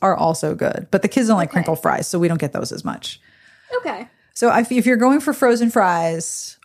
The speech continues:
Speaker 1: Ore-Ida is our, is our brand of choice. But because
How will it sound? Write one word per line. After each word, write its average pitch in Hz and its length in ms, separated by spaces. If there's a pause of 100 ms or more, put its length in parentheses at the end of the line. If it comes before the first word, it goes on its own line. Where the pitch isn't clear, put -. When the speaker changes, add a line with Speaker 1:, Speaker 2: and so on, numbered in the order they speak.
Speaker 1:
Ore-Ida 180 400
is 175 180
our, 165 300
is 170 160
our 160 100
brand 160 280
of 165 80
choice. - 440 (640)
But 220 220
because 214 880